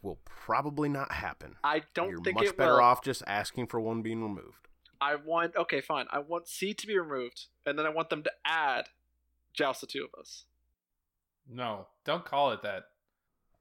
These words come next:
Speaker 2: Why?
Speaker 1: All right. So, real quick, real quick, speaking of Joust the Two of Us, I actually remember, if you guys remember when Ajax came on, we brought up the E-couple. I
Speaker 3: Yeah.
Speaker 1: suggested it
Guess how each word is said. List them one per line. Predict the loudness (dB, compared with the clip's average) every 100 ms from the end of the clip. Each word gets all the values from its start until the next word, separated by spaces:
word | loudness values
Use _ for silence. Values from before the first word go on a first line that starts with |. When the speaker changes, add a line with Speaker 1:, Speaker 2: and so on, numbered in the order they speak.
| _ _
Speaker 2:
Why? | -4 0 2 2
Speaker 1:
All |
right. | 0 -8 _ -10
So, | -4 -4 -4 _
real | 2 4
quick, | 4 0 -2 -20 _
real | 2 2
quick, | 4 0
speaking | 4 2 4
of | 4
Joust | 6 4 4
the |
Two | -2 0 -2
of | -6
Us, | -12 -18 -20 _ _ _ _ _ _ _ -20 0
I | 4 4
actually | 4 2 0 -2 0
remember, | 2 2 0
if | 0
you | -2
guys | -2 -2 -4
remember | -4 -2 -2
when | -2 -4 -6
Ajax | -6 -2 -2 -4
came | -6 -4 -2
on, | -4 -4
we | -6
brought | -2 0 2
up | -2 -4
the | -6 -4
E-couple. | -8 -6 -4 -4 -6 -8 _ _ _ _ _ _ _
I | -4
Speaker 3:
Yeah. | -2 -2
Speaker 1:
suggested | -2 -2 -2 -2 -2
it | -2